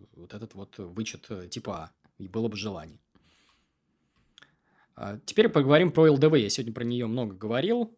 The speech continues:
Это льгота долговременного владения. Очень важный инструмент и любого инвестора. Вы должны про него,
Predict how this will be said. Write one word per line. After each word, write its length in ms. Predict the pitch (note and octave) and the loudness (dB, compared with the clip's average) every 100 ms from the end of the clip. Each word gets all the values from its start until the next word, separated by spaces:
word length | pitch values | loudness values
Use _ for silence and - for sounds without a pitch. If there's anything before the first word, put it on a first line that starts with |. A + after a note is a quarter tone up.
| _ | _
Это 180 | G#2 A#2+ | -8 -4
льгота 380 | A#2+ C#3 G#3 C#3+ | 0 4 4 4
долговременного 680 | B2 B2 B2 E3 C#3+ B2+ | 0 -2 0 2 2 0
владения. 440 | A#2 C3+ C3 C3+ G#2+ | 0 -2 0 0 0
Очень 320 | D3+ - B2+ | -2 -2 0
важный 440 | C3 C3 A#2 A2+ G#2+ | 0 0 -2 -6 -6
инструмент 640 | G#2+ D3 C3+ B2+ G#2+ - | -4 -2 0 -2 -6 -8
и 120 | A2 G#2+ | -8 -4
любого 440 | A#2 C3+ C3+ A2 | -2 2 0 0
инвестора. 640 | A#2 F3 G#3 - E3 D3+ | -2 2 2 4 6 6
Вы 140 | A#2 A#2+ | 4 -2
должны 340 | B2 A#2 A#2 | -4 -4 -4
про 120 | - | -4
него, 640 | A#2+ B2 B2 A#2+ B2 A#2 | -6 -4 -2 -2 -2 -6